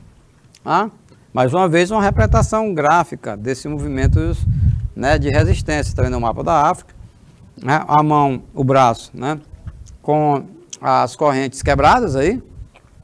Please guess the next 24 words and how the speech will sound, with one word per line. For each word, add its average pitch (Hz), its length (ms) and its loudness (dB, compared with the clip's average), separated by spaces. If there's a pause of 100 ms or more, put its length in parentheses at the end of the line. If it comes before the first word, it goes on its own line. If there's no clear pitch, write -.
(140)
e 165 60 -8
segurando 196 320 -4
uma 254 140 -2
tocha, 170 440 0
né? 160 240 -6 (1040)
Então, 190 320 2
veja 156 400 2 (920)
que 185 100 0
não 208 140 2
foi 196 420 0
a 143 80 2
dominação 202 560 2
europeia 139 580 2 (760)
em 120 60 -8
relação 135 500 0
à 139 180 6
África, 143 260 0
não 147 120 -4
foi 196 240 -2
algo 165 200 4
tranquilo. 156 1040 2 (540)
Não, 135 500 4
não 139 220 -2
foi. 143 500 2